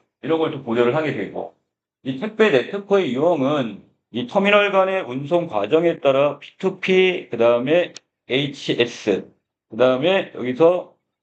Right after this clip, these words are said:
자, 하이브리드 유형, 요 세, 네 가지로 나-, 세 가지로 나눠집니다. 자, 먼저 P two P 유형 봅니다. 자, 이 경우는요.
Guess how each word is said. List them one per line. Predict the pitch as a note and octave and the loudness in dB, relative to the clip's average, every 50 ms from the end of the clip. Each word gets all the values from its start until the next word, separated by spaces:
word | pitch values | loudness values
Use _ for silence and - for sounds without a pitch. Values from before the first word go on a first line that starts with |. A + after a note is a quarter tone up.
| _ _ | _ _
자, | - B2+ | -6 -6
하이브리드 | A#2+ - F#3+ F3+ G3 G3 F#3 F#3 D#3+ B2+ B2+ B2+ D3 | -2 2 2 2 2 2 0 0 0 -2 -2 -2 -2
유형, | C3+ A2 A2 G#2+ F#2 E2+ F#2 | -2 -2 -2 -2 -2 -4 -4
요 | G#2+ A2 | -6 -4
세, | - - D#3+ E3 - | -2 -2 -2 0 2
네 | A2 B2 C#3+ | 2 0 2
가지로 | D#3+ F#3+ F#3 F3+ F3 D#3+ C3+ | 2 2 0 0 -4 -8 -10
나-, | G#2+ G2+ - | -10 -10 -8
세 | - D#3+ E3+ | -6 -4 -4
가지로 | G3 E3+ D3+ B2+ G#2+ | -2 -2 -2 -2 -4
나눠집니다. | G2+ A2+ A#2+ A2+ G#2+ G#2+ G2+ F#2+ F#2+ F#2+ G2+ A2+ C#3 F3 G3+ G3+ - - - _ | -4 -4 -4 -8 -8 -10 -8 -6 -2 0 2 4 4 4 2 0 -4 -14 -8 _
자, | - B2+ | 0 0
먼저 | A#2+ C3+ D3 D3+ D3 | 0 2 0 0 -2
P | - G3 | -2 -8
two | G3+ F#3+ - | -8 -8 -4
P | F#3+ G3+ | -2 2
유형 | E3+ D#3+ D#3+ D#3 C3 | 4 4 4 4 2
봅니다. | A#2 A2 A2+ A2 G#2 G#2+ A2 C3 D#3+ F#3+ G#3+ G#3+ - - - _ _ _ _ _ _ _ _ _ _ _ _ _ _ _ _ _ _ _ _ _ _ _ _ _ _ _ _ _ _ _ _ _ _ _ _ _ _ _ | -4 -6 -4 0 2 2 4 4 2 2 0 -4 -12 -20 -20 _ _ _ _ _ _ _ _ _ _ _ _ _ _ _ _ _ _ _ _ _ _ _ _ _ _ _ _ _ _ _ _ _ _ _ _ _ _ _
자, | - E3 C3+ | 2 2 2
이 | B2+ C#3 E3+ | 2 0 0
경우는요. | G#3+ A#3 A#3+ A#3 G3 D#3+ C#3 C3+ C#3+ E3+ D#3 B2+ - - | 0 0 0 0 -2 -2 -2 0 0 0 0 0 -2 -8